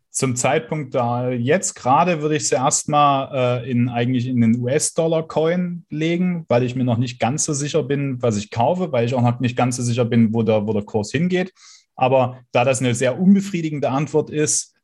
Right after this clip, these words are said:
also diese U-S-Dollar-Coins würden dann natürlich nicht nur auf meiner Wallet liegen, sondern da würde ich dann natürlich zur Aave oder so gehen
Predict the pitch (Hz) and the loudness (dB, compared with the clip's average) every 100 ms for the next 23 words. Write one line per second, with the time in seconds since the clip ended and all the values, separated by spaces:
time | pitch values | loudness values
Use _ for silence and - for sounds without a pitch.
0 | _ - 113 107 123 127 127 127 139 120 | _ -2 0 2 0 0 0 0 0 -2
1 | 120 120 117 - 113 110 107 104 117 107 | 0 0 0 -2 0 2 0 -2 -4 -2
2 | 117 113 117 110 104 101 90 87 98 131 | 2 2 2 2 2 0 -2 0 0 0
3 | - 131 143 120 107 104 101 110 104 104 | -2 -6 -4 -2 0 2 2 0 0 -2
4 | 98 98 95 - - 92 92 110 120 123 | -2 -4 -6 -8 -8 -2 -2 -2 -8 -4
5 | 113 113 107 113 113 117 | -4 -2 -2 0 2 0